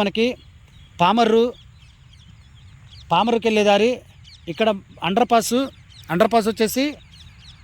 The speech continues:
గుడివాడకి వెళ్ళే రోడ్ అండి. ఇది నేషనల్ హైవే, నేషనల్ హైవేకి దగ్గరగా ఉన్నటువంటి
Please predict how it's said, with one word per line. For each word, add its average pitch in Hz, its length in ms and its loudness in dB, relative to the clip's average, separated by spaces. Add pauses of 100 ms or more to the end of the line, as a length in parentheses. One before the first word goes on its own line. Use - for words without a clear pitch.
(160)
గుడివాడకి 226 400 4
వెళ్ళే 220 200 2 (520)
రోడ్ 208 200 0
అండి. 202 200 0 (720)
ఇది 175 160 2
నేషనల్ 233 300 2
హైవే, 214 200 2 (880)
నేషనల్ 226 340 -2
హైవేకి 220 360 0
దగ్గరగా 214 360 0
ఉన్నటువంటి 202 380 -2